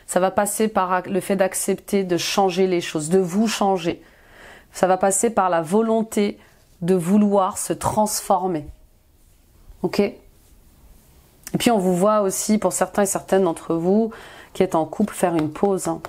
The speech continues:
Faire une pause, euh, faire un break pour y voir un peu plus clair. Vous n'êtes pas forcément triangulaire, mais vous avez besoin de prendre soin de vous. Vous avez besoin de,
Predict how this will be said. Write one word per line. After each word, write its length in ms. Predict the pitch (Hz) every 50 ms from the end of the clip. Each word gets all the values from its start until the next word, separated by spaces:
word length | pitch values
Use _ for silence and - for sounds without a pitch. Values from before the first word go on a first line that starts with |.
| - - -
Faire 200 | - - 202 196
une 160 | 170 165 151
pause, 640 | 139 - 170 170 180 196 208 220 226 214 185 180 160 - - - - - - - - - -
euh, 160 | - 175 185 190 190 180 180
faire 220 | - - 196 180
un 80 | 180 175
break 300 | 160 156 170 170 180 -
pour 180 | - - 175
y 40 | 170
voir 220 | 160 156 175 170 175
un 80 | 170
peu 140 | 139 131 -
plus 220 | - - - 185
clair. 420 | - - - 170 - 143 - - - - _ _ - - _ -
Vous 60 | -
n'êtes 80 | 147 139
pas 100 | 170 185
forcément 440 | - 180 170 - - 165 185 190 185
triangulaire, 580 | - - 170 160 151 160 156 170 180 202 190
mais 160 | 180 170 160 156 - - - - - - - -
vous 60 | 170
avez 120 | 170 165
besoin 440 | 160 147 156 151 147 165 156 160 170
de 100 | 180 175
prendre 300 | 156 - - - 160 160
soin 220 | - - - 175 175
de 80 | 170
vous. 180 | 156 160 147 147 - - -
Vous 100 | - -
avez 60 | -
besoin 400 | 151 139 160 156 165 170 170 180
de, 200 | 185 165 160 156